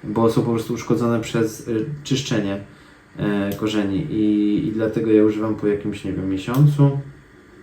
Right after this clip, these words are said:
czasem dwóch tygodniach, czasem i trzech tygodniach, po jakimś czasie po prostu, nie od razu, e, żeby, żeby też oszczędzić te korzenie, które są w cie-, takim średnim stanie, ale dadzą radę.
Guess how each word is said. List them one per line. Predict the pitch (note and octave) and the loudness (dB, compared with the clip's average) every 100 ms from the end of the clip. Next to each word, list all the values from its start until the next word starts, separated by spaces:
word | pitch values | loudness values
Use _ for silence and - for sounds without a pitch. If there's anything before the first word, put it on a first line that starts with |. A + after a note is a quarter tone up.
| - - | -20 -16
czasem | - G#2 G#2+ | -10 -6 -4
dwóch | G2+ A#2+ C3 | -4 -6 0
tygodniach, | C#3 B2+ A2+ A2 A2 | 2 2 0 -4 -6
czasem | G#2+ G#2+ G2 | -6 -6 -6
i | |
trzech | F#2 G#2 G#2 | -6 -6 -6
tygodniach, | A2 G#2+ G#2+ G2 G#2 - - - - - | -4 -2 -2 -4 -8 -14 -20 -20 -10 -2
po | |
jakimś | A#2+ - - - | 0 2 -2 -2
czasie | A2 G#2 | -2 0
po | G#2 | -2
prostu, | G#2 G#2+ - A2+ | -2 -6 -4 -4
nie | A2 | -2
od | G#2+ | -2
razu, | G2+ G2+ G#2 G#2+ - - - - - - - | 0 -2 -2 -4 -8 -20 -20 -20 -20 -12 -4
e, | G#2 G2+ G2+ | -2 0 -2
żeby, | G2+ G#2+ G2+ G#2+ G#2+ G#2+ - - - - - - | 0 2 6 6 6 2 -8 -20 -20 -20 -20 4
żeby | C#3 D3+ | 8 10
też | D#3+ C#3+ | 10 6
oszczędzić | C#3+ D3 C#3+ C#3+ - | 4 6 8 6 6
te | C#3 C#3 | 8 8
korzenie, | C#3+ C3 C3 | 8 6 6
które | C3 - C3 C3 C3 - - - - | 2 2 4 4 0 -6 -20 -20 -18
są | - D#3 F3+ F#3 | 4 6 8 6
w | F#3 - | 2 -2
cie-, | F#3+ D3+ D3 | 2 4 4
takim | D3 E3 F3 | 4 4 2
średnim | F3+ F#3+ G3+ | 2 2 2
stanie, | - G3 G3 G#3+ | 0 2 4 6
ale | G3+ F#3 | 6 6
dadzą | F3+ E3+ E3 | 6 6 6
radę. | - G#2 | 6 2